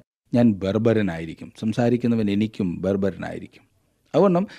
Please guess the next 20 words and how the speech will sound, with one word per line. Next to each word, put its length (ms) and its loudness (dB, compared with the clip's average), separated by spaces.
നിങ്ങളും 480 6
ആത്മവരങ്ങളെക്കുറിച്ച് 1300 2
വാഞ്ച 560 2
ഉള്ളവരാകയാൽ 880 2
സഭയുടെ 640 2
ആത്മീക 500 2
വർധനയ്ക്കായി 760 -4
സഫലന്മാരാകുവാൻ 1120 -2
ശ്രമിപ്പീൻ." 480 -14
പന്ത്രണ്ടാം 320 4
വാക്യത്തിൽ 480 2
നാം 220 4
കണ്ടത്, 440 2
"നിങ്ങളും 400 6
ആത്മവരങ്ങളെക്കുറിച്ച് 1120 2
വാഞ്ചയുള്ളവരാകയാൽ 1200 2
സഭയുടെ 440 -2
ആത്മീക 460 0
വർധനയ്ക്കായി 580 -4
സഫലന്മാർ 640 -4